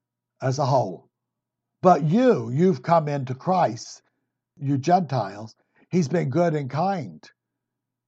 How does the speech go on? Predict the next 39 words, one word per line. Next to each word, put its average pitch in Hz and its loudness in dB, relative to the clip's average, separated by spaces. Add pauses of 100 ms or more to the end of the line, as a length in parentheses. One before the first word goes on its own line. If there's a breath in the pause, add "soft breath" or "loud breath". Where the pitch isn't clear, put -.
(640)
But 156 0
if 131 -6
you 175 2
don't 156 2
remember 143 -4
it, - -14 (240)
you'll 196 2
be 139 -2
cut 127 -2
off 120 -2
also. 139 -8 (360 soft breath)
The 156 -2
terminology, 190 4
"you 156 4
will 180 6
be 117 -6
cut 120 -4
off," 104 -4
not 170 2
"you 160 -6
might." 135 0 (260 soft breath)
Some 190 0
people 165 0
say, 160 0
"Well, 151 4
he's 151 0
just 156 -4
using," 139 0 (180 loud breath)
no, 165 4
he's 165 2
being 156 6
plain. 143 -4 (360 soft breath)
He 190 2
says, 151 0
"You 147 4
will 190 6
be 123 -2
cut 120 -10
off 92 -12